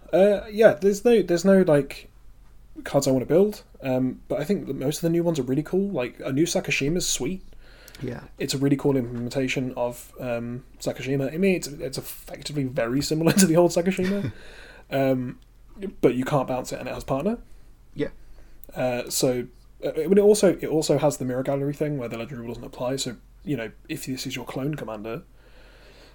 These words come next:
Speaker 1: then your other clones can clone legends and not have a legend rule apply, so that's cool. Uh, I like that. The new Kamal's just stupid. <laughs> It's just extremely stupid. Um, yeah, like, it's, they're, they're all, they're all good.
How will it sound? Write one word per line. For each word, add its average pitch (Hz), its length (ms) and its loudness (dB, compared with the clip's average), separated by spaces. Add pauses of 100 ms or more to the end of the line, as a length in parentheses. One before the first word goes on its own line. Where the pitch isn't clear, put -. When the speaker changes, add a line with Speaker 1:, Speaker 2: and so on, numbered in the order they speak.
(120)
Speaker 1:
then 113 220 -4
your 113 360 -4
other 127 120 -4
clones 120 300 -8
can 131 120 -8
clone 120 200 -8
legends 117 560 -8
and 113 400 -10 (100)
not 135 140 -6
have 123 100 -10
a 127 60 -10
legend 120 180 -10
rule 123 80 -10
apply, 156 140 0
so 156 120 -6
that's 135 80 -6
cool. 240 220 0 (640)
Uh, 123 240 -4
I 127 60 -4
like 123 160 -8
that. 143 240 -4
The 156 80 0
new 180 100 8
Kamal's 156 540 4
just - 380 -4
stupid. 151 540 2
<laughs> - 60 6 (560)
It's - 160 -8
just - 220 2
extremely 139 640 4
stupid. 135 520 0 (880)
Um, 120 540 -4 (760)
yeah, 160 140 -12 (180)
like, 156 360 2 (460)
it's, 151 640 -10 (260)
they're, 208 160 4 (120)
they're 233 140 6
all, 262 200 2 (100)
they're 220 120 4
all 262 120 6
good. 254 300 6